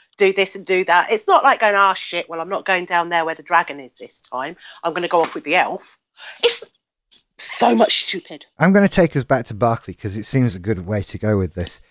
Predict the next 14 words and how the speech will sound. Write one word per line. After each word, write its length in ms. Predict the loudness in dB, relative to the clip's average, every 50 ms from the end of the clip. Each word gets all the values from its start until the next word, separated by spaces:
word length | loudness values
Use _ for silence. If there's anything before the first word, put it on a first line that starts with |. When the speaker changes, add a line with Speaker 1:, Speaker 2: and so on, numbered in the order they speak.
| _ _ _ _ _
Speaker 2:
Did 160 | 2 2 4
you 100 | 6 6
know 260 | 6 6 6 4 2 0 _
<laughs> 120 | -14 -4 0
dogs 320 | 2 4 4 2 0 -4
can't 380 | -4 2 4 6 6 6 4 4 4
really 340 | 6 6 6 6 4 2
digest 560 | 2 2 2 2 2 2 2 0 0 -2 -2 -2
bacon? 340 | -2 -2 -2 -4 -6 -6
It's 180 | -6 -6 -4 -4
actually 320 | -4 -4 -4 -6 -8 -8
bad 200 | -8 -6 -8 -8
for 160 | -10 -12 -14 -16
them. 140 | -16 -18